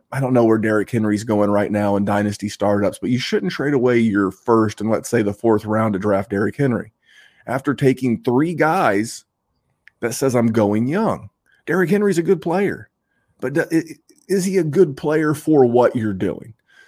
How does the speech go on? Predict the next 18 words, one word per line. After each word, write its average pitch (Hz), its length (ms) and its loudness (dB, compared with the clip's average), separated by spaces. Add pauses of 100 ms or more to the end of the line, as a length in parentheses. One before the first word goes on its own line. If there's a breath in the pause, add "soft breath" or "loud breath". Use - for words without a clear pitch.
(120)
So, 151 200 0
so 139 200 4
this 220 240 2
is 208 80 -4
a 202 80 -2
conversation 139 760 0
that's 107 180 -2
worth 104 280 -2
having. 92 400 -6
Whatever 208 320 2
your 185 260 -2
team's 170 460 0
in, 139 340 -2
whether 107 220 2
it's - 180 -12
your 98 140 -6
startup 147 520 0
season, 147 680 -2